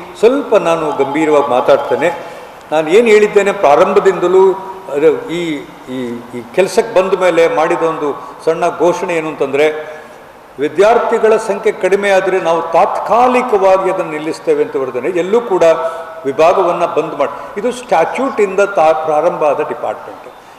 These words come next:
So ನಾನು ಸರ್ಕಾರದ ವಿರುದ್ಧ ಮಾತಾಡೋಕ್ಕಾಗೋದಿಲ್ಲ, ಸರ್ಕಾರವೇ ಘೋಷಣೆ ಮಾಡಿರುವಂಥದ್ದು. ಈಗ ನಾನು ಏನು ಆಡ್ಬೋದು, ವಿದ್ಯಾರ್ಥಿಗಳು ಬರ್ದಿದ್ರೆ ಸ್ಥಗಿತ ಮಾಡ್ತೀವಿ, ಯಾಕಂದರೆ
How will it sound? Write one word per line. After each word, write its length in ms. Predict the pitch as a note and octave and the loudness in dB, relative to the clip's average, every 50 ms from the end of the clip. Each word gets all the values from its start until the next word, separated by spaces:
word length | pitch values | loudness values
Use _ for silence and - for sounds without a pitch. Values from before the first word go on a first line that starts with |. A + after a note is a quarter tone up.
| - - | -10 -8
So 200 | F#3 F3+ - - | -6 -6 -6 -4
ನಾನು 260 | F3 F3 F#3+ G3 F#3+ - | -2 -2 -2 -2 -2 -4
ಸರ್ಕಾರದ 440 | - F3+ F3 - G3+ F#3+ G3 F#3 | -4 -4 0 2 2 2 2 2
ವಿರುದ್ಧ 260 | F#3 F3 F3+ F3 D#3+ F3+ | 0 -2 -2 -2 -2 -2
ಮಾತಾಡೋಕ್ಕಾಗೋದಿಲ್ಲ, 800 | E3 D3+ C#3+ C#3 D#3 C#3 C#3 C3+ - B2+ B2 C3 C3 B2+ A#2+ A2 | -2 -2 -2 -2 0 0 0 0 0 -2 -2 -2 -4 -6 -6 -6
ಸರ್ಕಾರವೇ 540 | - C#3 C3 - D3+ D3+ D3+ D#3 D#3 F#3+ | -4 -6 -4 0 2 2 2 2 2 0
ಘೋಷಣೆ 380 | F#3+ - D3+ C#3 - - D3+ C3 | 0 0 -2 -2 -2 -6 -8 -8
ಮಾಡಿರುವಂಥದ್ದು. 680 | B2+ B2 A#2 A2+ A#2 A2+ A2 - - A#2 G#2 F#2+ - - - - - - - - | -6 -6 -6 -6 -8 -10 -10 -10 -10 -12 -12 -12 -16 -18 -20 -20 -20 -12 -4 -2
ಈಗ 100 | F#3 F#3 | -2 0
ನಾನು 180 | G3 G#3 G#3 F#3+ | 0 -2 -2 0
ಏನು 220 | F3+ G#3 A#3+ A#3+ | 0 2 2 2
ಆಡ್ಬೋದು, 720 | G#3+ F#3+ - - D3 D3 C3+ C3+ C#3 D3 D3+ D3 - - - - - - - - - - | 2 0 0 0 0 0 2 2 2 2 2 0 -4 -8 -12 -14 -16 -16 -20 -16 -2 -2
ವಿದ್ಯಾರ್ಥಿಗಳು 520 | F#3+ G3 C#4 C#4+ C#4+ C#4+ C#4+ C#4 C#4 C4+ | -2 2 4 4 2 4 2 2 2 2
ಬರ್ದಿದ್ರೆ 340 | B3+ C4 A#3+ B3+ C4 C4 C#4 | 2 2 2 2 0 0 -2
ಸ್ಥಗಿತ 360 | - - C4 C4 A#3 C4+ - | 0 0 -2 0 0 0 0
ಮಾಡ್ತೀವಿ, 380 | B3 G#3+ G3+ F#3 E3 - F3+ E3 | 0 2 2 -2 -2 -2 0 -2
ಯಾಕಂದರೆ 680 | F3 F3 A#3+ A#3+ B3 A3+ G#3 G#3 G#3 - - - - | 2 2 2 2 4 4 4 2 2 -2 -6 -10 -12